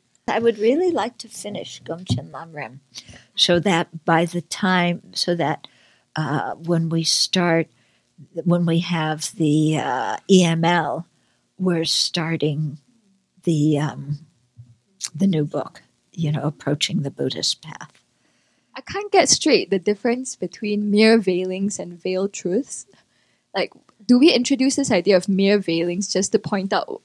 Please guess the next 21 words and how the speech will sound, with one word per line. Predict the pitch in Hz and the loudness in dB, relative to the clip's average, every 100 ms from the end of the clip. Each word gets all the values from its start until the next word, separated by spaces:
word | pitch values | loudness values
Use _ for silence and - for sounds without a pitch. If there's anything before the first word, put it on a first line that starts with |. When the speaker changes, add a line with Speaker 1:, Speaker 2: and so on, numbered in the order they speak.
| - | -14
Speaker 2:
how | - 208 | -2 2
lower | 202 185 185 196 | 2 2 0 -2
Aryas | 160 165 170 175 190 - | -2 -2 -2 -2 -4 -6
are | 170 | -8
seeing | - - 175 175 185 185 185 202 208 - | -8 -8 -6 -6 -6 -6 -6 -6 -8 -6
conventionalities | 196 165 160 190 - 175 175 190 196 - - - | -6 -4 -4 -4 -2 -2 -2 -4 -4 -6 -8 -6
Speaker 1:
Yeah, | - 240 254 220 | 4 6 6 4
Speaker 2:
differently? | 240 277 | 2 4
Speaker 1:
mere, | 277 311 - | 6 6 2
mere | 247 269 285 320 | -2 2 2 2
veilings | 302 262 262 262 262 269 311 320 - 185 | 2 2 2 2 0 -2 -4 -6 -4 -2
and | 208 185 170 | -2 -2 -6
veiled | 170 208 220 226 214 196 - | 0 2 2 2 -2 -6 -8
truths | - 226 214 226 285 269 - - - _ _ _ - | -2 2 4 4 0 -4 -12 -14 -20 _ _ _ -2
are, | 180 180 165 160 - - | 2 6 6 2 -2 -2
are | 175 170 | -2 0
the | 190 | 0
same. | - 151 156 104 - - _ _ _ _ | 0 0 -4 -10 -16 -20 _ _ _ _
They're | 175 165 | -4 -4
equivalent, | 160 - 156 156 - - 98 135 - - | -4 -4 -4 -4 -8 -14 -14 -14 -16 -14
okay? | 170 - 180 185 208 | -14 -14 -10 -8 -8